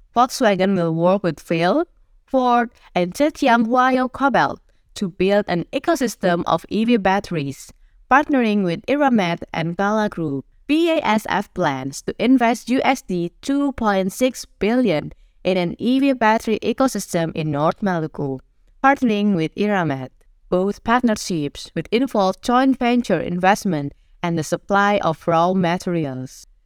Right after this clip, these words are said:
The European investors' presence show that Indonesia is open for investment and is not only attracting Asian businesses. In March, Ford announced a four point fifty billion U S dollar battery material investment in Indonesia,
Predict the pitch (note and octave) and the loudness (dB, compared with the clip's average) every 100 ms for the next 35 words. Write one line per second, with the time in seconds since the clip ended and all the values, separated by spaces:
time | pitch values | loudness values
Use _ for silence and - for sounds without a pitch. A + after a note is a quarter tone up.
0 | _ G3 G3 A#3+ D#4+ E4 B3+ G#3 G#3+ G#3+ | _ -2 2 2 4 4 4 2 0 2
1 | A3+ - A#3 A3 - A3+ A3 F3+ C#3+ C#3 | 0 0 -4 -4 -4 -2 0 -2 -2 -6
2 | - _ - - A3 A3+ F#3+ - A3 C4+ | -12 _ -12 0 2 2 0 0 2 4
3 | B3 G3 - E3+ D#3 F3 - - G3 G#3+ | 4 2 0 0 0 -2 -8 -6 -4 0
4 | A3 G#3+ F#3+ - A3+ A3 F#3+ D#3+ C#3+ C#3 | 0 0 -2 0 0 0 0 -4 -4 -6
5 | _ _ _ - F3+ F3 - F3+ G3 G#3 | _ _ _ -8 -4 -4 -2 -2 -2 0
6 | A#3 A#3 G#3+ G#3 - B3 - D#3+ C#3+ C3+ | 0 2 0 -2 -2 -2 -2 -4 -4 -8
7 | - - G#3+ B3 A#3+ G#3 F#3+ D#3 D3+ E3+ | -8 -4 -2 0 2 2 0 -6 -8 -8
8 | D#3 - - - - - F3+ E3 D3+ G3+ | -10 -12 -20 -20 -10 -4 -2 -2 0 0
9 | C#4 - - _ - C4 C#4+ - A3+ G#3+ | 0 -10 -18 _ -2 2 2 2 2 4
10 | G#3 G#3+ A3 - F3+ F3 - G#3+ C4 C#4 | 2 2 0 0 -4 -4 0 2 2 2
11 | A#3+ A3+ A3 D4 - D4 - B3+ C#4 D4 | 2 2 0 -2 0 -4 0 -2 2 2
12 | C#4 C4+ D#4 - - A#3+ C4 C4+ A#3+ A#3 | 2 2 -2 -4 0 2 2 0 0 0
13 | C4 C4+ C4 B3+ - D#4 D4 B3 A#3 - | 2 2 2 2 2 2 4 4 4 0
14 | G#3 - A3+ - E3+ D3 - E3+ G3+ A#3 | -2 0 -2 0 -4 -4 -6 -4 2 2
15 | A#3 F3+ D#3 D3+ C#3 | 4 0 -2 -4 -4